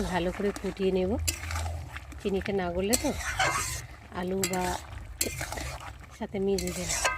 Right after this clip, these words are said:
দিয়ে একটু ঢাকা দিয়ে নেব।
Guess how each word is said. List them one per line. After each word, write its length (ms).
দিয়ে 220
একটু 160
ঢাকা 280
দিয়ে 160
নেব। 140